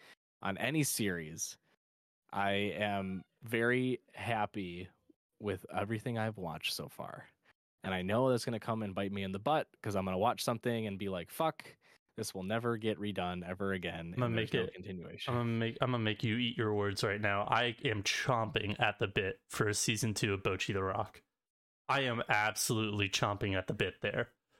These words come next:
Speaker 2: Because
Speaker 1: No,
Speaker 2: I've,
Speaker 1: see, 'cause,
Speaker 2: I've
Speaker 1: 'cause you're,
Speaker 2: continued and I've read
Speaker 1: you're
Speaker 2: it. I've continued and I've read it,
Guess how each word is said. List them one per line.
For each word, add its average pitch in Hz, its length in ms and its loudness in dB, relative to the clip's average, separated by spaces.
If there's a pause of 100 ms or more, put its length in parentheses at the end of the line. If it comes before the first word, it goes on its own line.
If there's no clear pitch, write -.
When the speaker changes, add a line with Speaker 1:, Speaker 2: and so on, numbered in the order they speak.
(120)
Speaker 2:
Because 151 300 6
Speaker 1:
No, 127 60 6
Speaker 2:
I've, 175 200 4
Speaker 1:
see, 180 200 6
'cause, 170 220 2
Speaker 2:
I've 226 160 4
Speaker 1:
'cause 170 280 6
you're, 190 120 10
Speaker 2:
continued 220 200 6
and 139 120 4
I've 143 320 2
read 120 80 4
Speaker 1:
you're 214 280 8
Speaker 2:
it. - 200 2 (260)
I've 196 220 2
continued 175 480 2
and 123 80 4
I've 123 240 2
read 117 180 4
it, 139 140 2